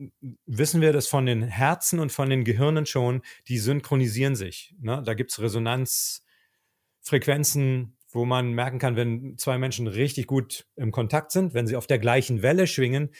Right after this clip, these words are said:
dann kann man das auch messen. Und zwar sowohl gehirntechnisch als auch herztechnisch.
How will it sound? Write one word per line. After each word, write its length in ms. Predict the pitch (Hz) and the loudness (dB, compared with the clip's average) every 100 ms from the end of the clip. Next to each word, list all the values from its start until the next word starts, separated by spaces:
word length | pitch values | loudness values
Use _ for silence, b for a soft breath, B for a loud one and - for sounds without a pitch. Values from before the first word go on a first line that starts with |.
| B B | B B
dann 160 | 117 | -6
kann 180 | 104 139 | -4 -2
man 100 | 131 | 0
das 120 | 127 | -2
auch 120 | 117 107 | -2 2
messen. 440 | 123 - 90 76 _ - b b - | 2 0 -8 -16 _ -20 b b -14
Und 60 | |
zwar 180 | 107 113 | -4 -4
sowohl 640 | 92 95 110 139 165 170 156 _ _ _ _ _ | -2 -2 2 4 4 2 -2 _ _ _ _ _
gehirntechnisch 680 | - 120 147 160 156 147 143 | 0 2 4 4 0 0 -4
als 180 | 120 113 | -4 -6
auch 100 | 104 | -4
herztechnisch. 760 | 113 135 - 147 127 143 123 | -2 -2 -2 -4 -2 -4 -6